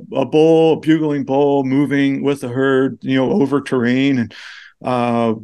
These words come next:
we were getting towards that part in the day where I just, I, I wanted to go, you know, and I wanted to go. And, and this guy was a good athlete. And so he was physically capable of going, but he just,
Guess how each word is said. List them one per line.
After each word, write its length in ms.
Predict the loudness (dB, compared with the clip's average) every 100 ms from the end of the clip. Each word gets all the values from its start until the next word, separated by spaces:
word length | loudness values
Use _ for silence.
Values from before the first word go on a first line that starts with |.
| -14 _ _ _ _ _ _ _ _ _
we 160 | 0 0
were 100 | 2
getting 320 | 0 0 -2
towards 360 | 0 0 0 -2
that 240 | -4 -4
part 280 | -4 -2 0
in 100 | -2
the 80 | -2
day 500 | 0 2 2 2 2
where 720 | 2 0 0 0 -2 -6 -12 _ _ _ _ _ _ _ _ _ -14
I 240 | -4 -2
just, 200 | -2 -6
I, 180 | -6 -4 -6 -10 -8
I 160 | -2
wanted 220 | 0 -2 -2
to 40 |
go, 440 | -2 0 0 -4 -6
you 120 | -2
know, 200 | 0 0
and 100 | 0
I 160 | -2 -4
wanted 420 | -6 -4 -2 -2
to 60 |
go. 200 | 0 0
And, 100 | 0
and 320 | -2 -2 -4 -6 -18 -20 -18 -2
this 240 | 0 0
guy 380 | -2 0 0 0
was 340 | 0 0 0
a 240 | -4 -2 -2
good 260 | 0 0
athlete. 420 | 2 0 -2 -2 -4
And 120 | -2
so 140 | 0
he 160 | 2 0
was 180 | -2 -2
physically 400 | -4 -2 -2 -2
capable 500 | 0 -2 -2 -2 -2
of 140 | -2
going, 560 | -2 0 0 -2 -6 -4
but 320 | 0 0 -2
he 260 | -4 -2
just, 400 | -2 -4 -4 -8